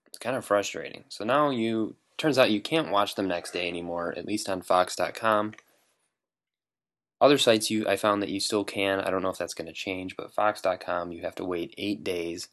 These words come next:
before you can watch that episode. Now, obviously, companies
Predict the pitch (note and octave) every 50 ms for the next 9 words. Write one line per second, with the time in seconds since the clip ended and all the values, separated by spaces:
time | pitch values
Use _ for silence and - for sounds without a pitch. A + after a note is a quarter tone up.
0 | - _ _ _ _ _ _ _ _ - F#2 - - F#2+ F#2 F2+ F2 F2 - -
1 | F#2+ F2 E2 E2+ F2 - - - - F2+ F#2 G2+ G2+ - - - - F2 F2+ -
2 | F#2+ - _ _ _ _ _ _ _ _ _ _ _ _ _ _ - - - A2+
3 | G#2 G2+ G2 G#2 G#2 G#2+ A2 A2+ A2 G#2 G#2 - A2+ G#2 G2 - G2 F#2+ F#2+ -
4 | F#2+ F#2 F#2 F#2 F2 -